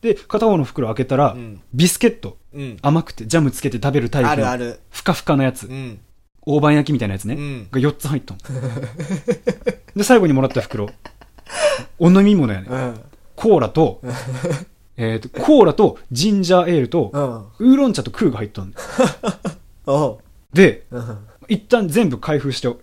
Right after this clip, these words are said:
Speaker 1: ね。
Speaker 2: <laughs>
Speaker 1: 眺めるわけよ。
Speaker 2: うん。上から。うん。
Speaker 1: 俺何？そんなにいっぱいタップしたかな？
Speaker 2: <laughs> そういうことじゃないな。
Speaker 1: タップはしてないのよ。
Speaker 2: 多分。うん、多分な。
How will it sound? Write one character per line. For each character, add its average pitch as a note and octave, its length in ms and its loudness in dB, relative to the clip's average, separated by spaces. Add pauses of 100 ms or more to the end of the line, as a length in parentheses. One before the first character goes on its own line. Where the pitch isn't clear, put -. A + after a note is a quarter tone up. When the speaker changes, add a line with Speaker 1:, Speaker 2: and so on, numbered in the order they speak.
(140)
Speaker 1:
ね。 G3+ 220 -4 (520)
Speaker 2:
<laughs> - 440 -2
Speaker 1:
眺 D#3 300 4
め F3 60 6
る C#3 60 4
わ A2+ 80 2
け - 100 -2
よ。 - 60 4 (280)
Speaker 2:
う - 60 -2 (440)
ん。 E3 40 0
上 F3 160 6
か E3 120 0
ら。 C#3+ 260 -2 (520)
う C3+ 100 -8
ん。 A#2 240 -10 (100)
Speaker 1:
俺 F3 160 0
何？ A3+ 360 -2 (640)
そ - 200 -8
ん A#3+ 120 0
な B3+ 100 2
に A#3+ 120 2
い A#3 40 -2
っ - 20 -10
ぱ A3 200 -4
い G#3 60 -2
タ A3 120 -4
ッ - 40 -6
プ - 120 -8
し - 60 -4
た G#2+ 100 -4
か G#2 80 -2
な？ F#2+ 80 -4
Speaker 2:
<laughs> - 80 -2 (2250)
そ C#4+ 300 -6
う - 20 0
い F#4+ 40 0
う G4+ 40 0
こ A4 140 2
と F#4+ 120 4
じ A#3 80 0
ゃ F3 60 0
な D3 100 -2
い C3 100 -2
な。 A2 140 -12
Speaker 1:
タ G3+ 100 -6
ッ - 40 -8
プ D3+ 120 -6
は C3 80 -2
し - 80 -8
て D#3 120 0
な C#3+ 120 2
い B2 40 -2
の G#2 80 -6
よ。 F#2+ 60 -14
Speaker 2:
多 C3 40 -10
分。 B2 280 -8
う G2 40 -18
ん、 G2 40 -20
多 C#3 180 -4
分 G2+ 180 -12
な。 G#2+ 200 -16